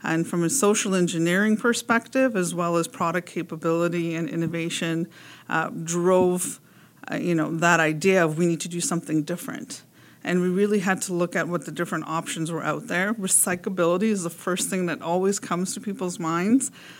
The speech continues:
But really, when you look at the actual end of life and use, um, where you require separation of all the different types of materials, that wasn't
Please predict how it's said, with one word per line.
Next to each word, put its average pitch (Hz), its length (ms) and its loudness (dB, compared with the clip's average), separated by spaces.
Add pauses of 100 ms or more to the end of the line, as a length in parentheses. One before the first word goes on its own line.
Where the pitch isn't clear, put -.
(140)
But 180 200 6
really, 226 520 6
when 190 180 4
you 180 120 4
look 180 220 0
at 185 80 -6
the 180 100 0
actual 165 500 0
end 185 480 2 (220)
of 165 200 0
life 240 420 4
and 170 240 0
use, 247 540 2 (360)
um, - 400 -2
where 180 160 2
you 175 120 4
require 175 400 0
separation 175 800 -2
of 156 100 -2
all 170 180 2
the 175 80 0
different 175 340 -6
types 180 240 -6
of - 80 -6
materials, 175 500 -2
that 175 180 -4
wasn't 175 540 0